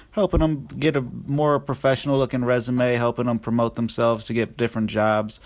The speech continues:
setting up accounts on websites like Indeed and Monster and different, uh, hiring sites. Um, so I thought, "Hey, why don't I write an article and to start talking how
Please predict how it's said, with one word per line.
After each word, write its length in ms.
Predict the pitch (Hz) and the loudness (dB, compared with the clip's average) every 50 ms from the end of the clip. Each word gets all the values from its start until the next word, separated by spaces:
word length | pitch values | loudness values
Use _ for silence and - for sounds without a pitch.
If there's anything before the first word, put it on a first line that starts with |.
| - - - - - - | -20 -20 -20 -20 -20 -16
setting 380 | - - - 147 131 127 117 | -10 -4 -2 -2 0 0 -2
up 180 | 127 123 - - | -2 -2 -4 -6
accounts 440 | - - 127 120 120 117 110 - - | -6 -4 -2 -2 -2 -2 -2 -4 -4
on 260 | 113 110 110 113 113 | -2 -2 -2 -2 -2
websites 580 | 113 110 110 110 - - 120 110 110 110 - - | -2 -2 -2 -4 -4 -4 -4 -4 -4 -6 -6 -6
like 200 | 120 117 98 110 | -6 -4 -4 -2
Indeed 600 | 110 110 110 104 120 117 117 113 113 113 110 98 | -2 -2 0 0 -2 -2 0 0 -2 -2 -4 -4
and 160 | 104 98 107 | -4 -4 -4
Monster 800 | 113 120 120 120 117 117 110 - - - 117 117 117 113 113 113 | -4 -4 -4 -4 -4 -4 -6 -8 -8 -4 -4 -2 -2 -2 -4 -4
and 240 | 110 104 104 101 - - - - - - - - - _ - - - | -4 -4 -6 -8 -10 -16 -20 -20 -20 -20 -20 -20 -20 _ -20 -12 -6
different, 440 | - 247 220 - 196 175 160 - 147 | -4 -4 -4 -4 -4 -6 -6 -4 -2
uh, 220 | 156 151 147 143 131 127 104 | 0 0 0 -2 -4 -8 -10
hiring 480 | - - 143 143 143 139 135 135 131 | -8 -6 -4 -2 -2 -2 -2 -2 -4
sites. 600 | 120 - 139 131 131 127 - - - - - - - - - - - - - - - | -6 -6 -6 -6 -6 -6 -8 -10 -10 -12 -12 -14 -18 -20 -20 -20 -20 -20 -20 -12 -8
Um, 400 | 120 127 123 120 120 117 113 107 | -4 -4 -4 -2 -4 -4 -6 -6
so 200 | - - 147 139 | -6 -4 -4 -4
I 40 | |
thought, 260 | 139 143 165 160 156 - | -4 -2 -4 -4 -4 -4
"Hey, 220 | 165 160 123 110 | -6 -6 -8 -8
why 180 | - 123 135 147 | -6 -4 -2 0
don't 160 | 151 147 139 | 0 2 2
I 80 | 135 127 | 2 2
write 180 | 127 131 127 | 2 0 0
an 60 | 127 135 | 0 0
article 540 | 127 131 131 135 123 - 139 135 127 123 117 131 | 0 -2 -2 -2 -2 0 0 0 0 -2 -6 -6
and 460 | - 131 131 127 120 117 117 110 107 - - | -4 -2 -2 0 0 0 -2 -4 -6 -12 -12
to 120 | - - 143 | -10 -8 -8
start 280 | - - 170 160 139 | -4 -4 -4 -4 -2
talking 420 | - 147 143 135 139 143 139 135 123 | 0 0 0 0 0 -2 -4 -4 -4
how 500 | 110 123 143 151 151 147 147 143 131 | -4 -2 -2 0 0 0 -2 -4 -6